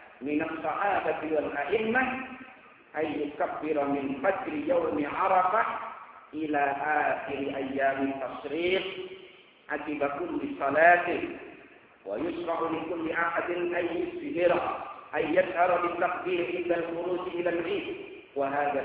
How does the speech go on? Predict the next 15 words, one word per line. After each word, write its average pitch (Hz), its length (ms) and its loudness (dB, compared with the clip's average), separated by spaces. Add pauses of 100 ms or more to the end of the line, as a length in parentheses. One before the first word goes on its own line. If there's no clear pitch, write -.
باتفاق 135 680 -4
الأئمة 131 760 -4
الأربعة. 107 720 -8 (1400)
Kata - 60 -14 (100)
beliau, 156 280 4 (1160)
segala 135 240 0
puji 240 240 2
milik 180 240 2
Allah, 170 320 4 (760)
paling 233 400 4 (120)
benarnya 214 640 2
perkataan 196 720 2
dalam 175 280 2 (120)
takbir 214 440 4 (160)
Id - 600 -2